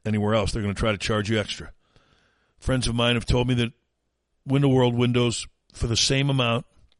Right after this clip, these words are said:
with the competition is about a third of the price with Window World. Go ahead and compare if you want. You're wasting your time. Three one four, nine nine three, eighteen hundred. They offer eighteen months same as cash financing with approved credit.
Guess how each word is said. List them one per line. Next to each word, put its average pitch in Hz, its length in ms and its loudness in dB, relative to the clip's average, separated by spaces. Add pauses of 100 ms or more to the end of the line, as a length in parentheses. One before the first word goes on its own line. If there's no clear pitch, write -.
(420)
with 117 120 -4
the 107 100 -2
competition 110 800 0 (280)
is 165 160 8
about 135 300 6
a 127 60 2
third 151 400 0
of 131 100 -2
the 117 80 -4
price 110 380 -2
with 113 180 -4
Window 98 200 -4
World. - 340 -12 (1300)
Go 117 100 0
ahead 127 140 4
and 113 60 -6
compare 135 280 0
if 135 100 -2
you 131 80 -2
want. 147 200 -4
You're 117 80 -2
wasting 110 280 0
your 101 80 -4
time. 113 380 -4 (380)
Three 185 260 6
one 175 220 6
four, 170 260 6
nine 151 240 8
nine 147 200 4
three, 151 240 4
eighteen 135 340 2
hundred. 131 360 0 (1080)
They 147 80 0
offer 165 280 6
eighteen 170 300 4
months 165 220 6
same 170 240 4
as 143 100 0
cash 156 260 4
financing 151 440 0
with 120 100 0
approved 131 320 -2
credit. 143 340 2